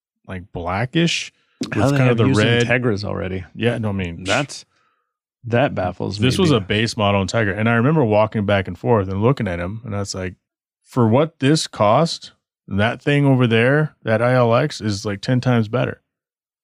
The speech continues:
Speaker 1: And that's always been the issue. For
Speaker 2: Okay, so
Speaker 1: example
Speaker 2: the, there, there are some used Integras for sale right now,
Speaker 1: Oh, yeah.
Speaker 2: and they're around thirty-three thousand dollars,
Speaker 1: Yep.
Speaker 2: give or take.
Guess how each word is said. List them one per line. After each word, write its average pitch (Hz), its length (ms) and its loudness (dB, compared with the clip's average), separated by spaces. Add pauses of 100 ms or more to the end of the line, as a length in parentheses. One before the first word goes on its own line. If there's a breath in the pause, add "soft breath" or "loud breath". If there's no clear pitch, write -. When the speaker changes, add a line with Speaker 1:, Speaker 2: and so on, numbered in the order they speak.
(240)
Speaker 1:
And 107 140 0
that's 110 180 2
always 110 220 4
been 101 160 -2
the 101 120 0
issue. 123 300 -4 (960)
For 127 80 0
Speaker 2:
Okay, 120 100 0
so 117 60 2
Speaker 1:
example 120 380 0
Speaker 2:
the, 95 60 -2
there, 127 240 0
there 131 140 2
are 143 180 0
some 143 180 -4
used 127 240 -2
Integras 107 560 -4
for - 140 -8
sale 98 280 -4
right 92 240 -8
now, 170 100 2
Speaker 1:
Oh, 170 40 4
yeah. 151 240 0
Speaker 2:
and 95 160 -6
they're 110 200 -2
around 107 340 -4
thirty-three 101 500 -4
thousand 95 500 -8
dollars, - 680 -10
Speaker 1:
Yep. 135 160 -2 (100)
Speaker 2:
give 98 160 -4
or 101 80 -2
take. 95 360 -8